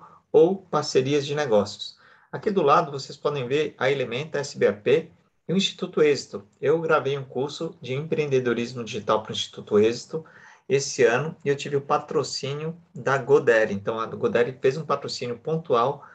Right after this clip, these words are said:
para eu gravar esse curso de empreendedorismo digital.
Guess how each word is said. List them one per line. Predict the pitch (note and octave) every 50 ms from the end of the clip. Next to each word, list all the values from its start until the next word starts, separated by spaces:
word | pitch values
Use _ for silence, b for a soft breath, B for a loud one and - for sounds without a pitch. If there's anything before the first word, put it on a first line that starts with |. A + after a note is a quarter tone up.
| B B B
para | - -
eu | A#2+
gravar | A#2+ C#3+ C3 A#2 - B2+
esse | B2 B2+ - - C#3+
curso | - - - C3+ C#3 C3+ - - - - -
de | - B2+ - - C3 C3 C3 - -
empreendedorismo | C#3 C#3 D#3 D#3 D#3 - D3+ D3 C#3 C3+ C3 B2 B2 A#2+ C3 C3 C3 C#3 C3+
digital. | B2+ - D#3+ D#3 - - F#2+ G2 G2+ -